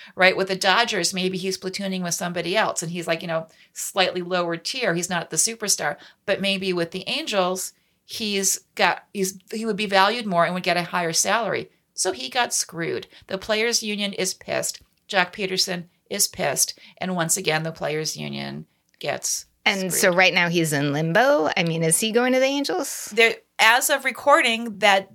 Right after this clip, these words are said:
Speaker 1: deal hadn't been signed yet, but wherever he's gonna go, he's gonna get
Speaker 2: Right.
Speaker 1: almost two mi-, two million dollars less than he was asking for.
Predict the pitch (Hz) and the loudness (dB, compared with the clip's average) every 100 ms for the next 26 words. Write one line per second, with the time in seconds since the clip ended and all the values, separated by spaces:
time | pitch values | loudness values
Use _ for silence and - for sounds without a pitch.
0 | _ - 226 247 226 214 196 196 196 190 | _ -8 -2 2 2 4 2 2 -2 -2
1 | 175 - 247 302 202 180 190 180 185 202 | 0 0 2 2 2 0 0 0 4 2
2 | 202 208 214 202 254 226 190 190 185 190 | 2 0 0 0 0 0 -2 -2 0 2
3 | 185 185 180 - 196 196 196 - 220 208 | 2 2 0 0 -2 -6 -6 -4 -4 -2
4 | 208 190 190 190 185 190 202 196 208 262 | 0 2 4 2 0 -2 -2 -4 -2 -4
5 | - 185 180 196 | -6 -4 -2 -4